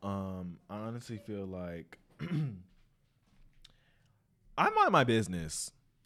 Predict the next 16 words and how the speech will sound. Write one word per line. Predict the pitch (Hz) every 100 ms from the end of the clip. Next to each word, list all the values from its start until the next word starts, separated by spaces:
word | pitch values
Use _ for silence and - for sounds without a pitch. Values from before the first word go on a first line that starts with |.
| _
That's | 117 160 180
truthfully | - 160 147
what | 120 107
I | 98
would, | 95 90 90 - _ -
I | 95
would | 98 90
like | 90
to | 87
first | 85 92 90
off | 85 85 -
say. | 82 80 80 -
I |
mind | 104 120 101
my | 90
business. | 87 82 80